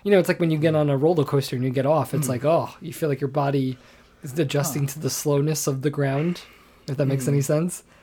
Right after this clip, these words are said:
Speaker 1: So I, I think
Speaker 3: Maybe.
Speaker 1: there would be
Speaker 2: Sure.
Speaker 1: a difference.
Speaker 2: You know
Speaker 3: Uh,
Speaker 2: what? And
Speaker 3: it's
Speaker 2: what, it, just to bring this in terms of gaming quick.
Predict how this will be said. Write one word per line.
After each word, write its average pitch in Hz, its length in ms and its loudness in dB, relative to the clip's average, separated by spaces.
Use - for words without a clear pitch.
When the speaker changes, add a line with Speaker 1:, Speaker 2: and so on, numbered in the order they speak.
Speaker 1:
So - 80 -2
I, 143 40 4
I 143 40 2
think 143 100 -4
Speaker 3:
Maybe. 180 420 0
Speaker 1:
there 160 120 8
would 147 160 2
be 139 80 2
Speaker 2:
Sure. 123 60 4
Speaker 1:
a 120 40 -2
difference. 143 580 -2
Speaker 2:
You 190 80 4
know 254 100 12
Speaker 3:
Uh, - 40 12
Speaker 2:
what? 254 140 6
And 240 160 6
Speaker 3:
it's 247 140 -4
Speaker 2:
what, 220 340 0
it, 214 320 0
just 208 240 0
to 220 80 2
bring 208 160 4
this 190 160 2
in 170 100 0
terms 165 280 0
of 131 160 -6
gaming 151 360 -2
quick. - 400 -6